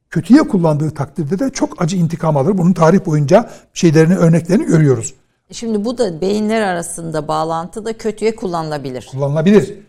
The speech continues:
Speaker 1: Çünkü bakın şimdi bu yapay zekalarda biz buna biz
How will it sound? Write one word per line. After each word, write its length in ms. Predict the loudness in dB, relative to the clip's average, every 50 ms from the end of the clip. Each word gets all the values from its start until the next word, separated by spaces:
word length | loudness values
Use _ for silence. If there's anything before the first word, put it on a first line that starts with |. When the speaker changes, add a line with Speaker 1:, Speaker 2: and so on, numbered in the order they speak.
| _ _
Speaker 1:
Çünkü 460 | -8 -6 -6 -4 -4 -6 -8 -8 -16 _ _ _ -14
bakın 260 | -12 -6 -6 -6 -6 -6 -12 _ _ _ _ _
şimdi 440 | -12 -8 -6 -4 -4 -4 -4 -6 -8 -8
bu 80 | -6 -4
yapay 340 | -4 -4 -4 -4 -4 -2
zekalarda 600 | -2 -4 -4 -2 -4 -2 -2 -2 -4 -4 -6 -6
biz 280 | -6 -8 -10 -10 -14 -10
buna 160 | -8 -6 -6
biz 220 | -6 -6 -8 -14